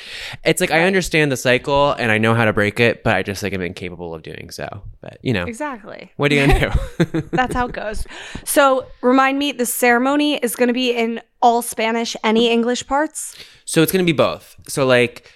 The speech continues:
Speaker 2: Okay.
Speaker 1: I wrote, I wrote it out. So I, I even tried to, like, make some, like, jokes in Spanish. I <laughs> wrote, like, the welcoming, and I was like, "Thank you all for traveling so far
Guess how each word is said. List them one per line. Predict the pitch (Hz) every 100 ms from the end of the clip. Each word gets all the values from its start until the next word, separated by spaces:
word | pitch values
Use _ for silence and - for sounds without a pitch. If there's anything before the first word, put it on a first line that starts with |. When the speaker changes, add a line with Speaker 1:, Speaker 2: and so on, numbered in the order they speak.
| -
Speaker 2:
Okay. | 202 180 _ -
Speaker 1:
I | 135 139
wrote, | 139 131 135 135 135 -
I | 131
wrote | 139 160
it | 180
out. | 170 101 117 123 -
So | - 123 113 107 104 104 82 - _ _ -
I, | 120 -
I | 117
even | 123 127
tried | 127 117
to, | 117
like, | 101
make | 98 -
some, | 92
like, | 82 _
jokes | - 82 -
in | 98
Spanish. | - 101 101 104 117 - -
I | - 101 71 -
<laughs> | -
wrote, | - 135 123 160 131
like, | 127 147
the | 143
welcoming, | 98 82 - 123 127 127 135 139 - - - -
and | - 117
I |
was | 117
like, | 131 135
"Thank | 247 254 226
you | 214
all | 214 190
for | 180
traveling | 175 190 170 160
so | 165 175
far | 170 160 151 143 -